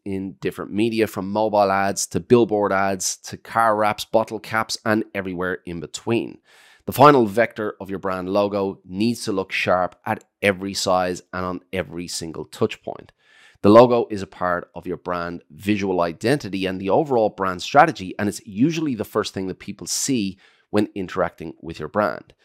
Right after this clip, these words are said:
It only takes a few seconds for customers to make a judgment about your company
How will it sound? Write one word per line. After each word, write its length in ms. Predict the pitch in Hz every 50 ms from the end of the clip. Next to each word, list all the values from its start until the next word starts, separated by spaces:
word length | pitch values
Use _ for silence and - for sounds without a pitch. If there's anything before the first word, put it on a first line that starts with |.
| _ _ _ _ _ _
It 120 | - 87
only 200 | 101 117 131 127
takes 300 | 117 - 120 120 113 - - -
a 40 | 110
few 220 | - - 104 110
seconds 560 | 107 - 113 101 98 - 104 92 95 92 - - _ _
for 100 | - 110
customers 560 | - - - 101 - - 92 90 90 85 -
to 140 | - - 92
make 200 | 87 90 85 -
a 60 | 80
judgment 540 | 82 - - 113 110 101 98 104 107 - -
about 260 | - 95 - 92 -
your 100 | - 82
company 520 | - - - 139 131 131 135 120 117 113